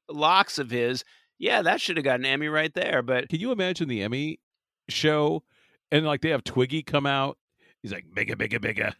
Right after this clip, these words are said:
Speaker 1: Oh, my God.
Speaker 2: <laughs> And now Emmy for outstanding achievement in hairstyling.
Speaker 1: <laughs> "Bigger, bigger, bigger.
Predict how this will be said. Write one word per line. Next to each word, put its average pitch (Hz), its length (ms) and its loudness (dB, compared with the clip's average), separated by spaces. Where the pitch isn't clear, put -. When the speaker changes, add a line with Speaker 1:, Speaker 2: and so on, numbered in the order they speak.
Speaker 1:
Oh, 117 160 -4
my 95 160 -10
God. 82 460 -12
Speaker 2:
<laughs> - 180 -16
And 113 140 -12
now 117 400 2
Emmy 107 460 0
for 101 180 -6
outstanding 135 560 -4
achievement 131 640 -2
in 127 120 -2
hairstyling. 127 760 0
Speaker 1:
<laughs> - 40 -20
"Bigger, 147 220 2
bigger, 147 300 2
bigger. 139 360 2